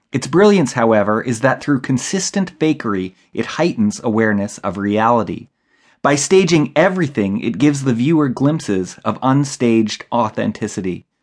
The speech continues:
By a display of insanity, it holds up a mirror to an insane world,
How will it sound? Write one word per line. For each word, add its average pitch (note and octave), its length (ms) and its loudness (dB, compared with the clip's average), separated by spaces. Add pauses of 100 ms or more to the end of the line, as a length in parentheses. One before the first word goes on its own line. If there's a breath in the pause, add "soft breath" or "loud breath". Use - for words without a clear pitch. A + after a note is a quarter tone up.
(460)
By C#3 120 2
a D3+ 100 4
display E3+ 480 4
of D3+ 120 2
insanity, C#3 840 2
it B2 100 -2
holds F3 360 0
up C#3 160 2
a A#2 60 2
mirror A#2+ 420 4
to B2 180 2
an A#2+ 60 6
insane B2+ 540 2
world, A#2+ 400 2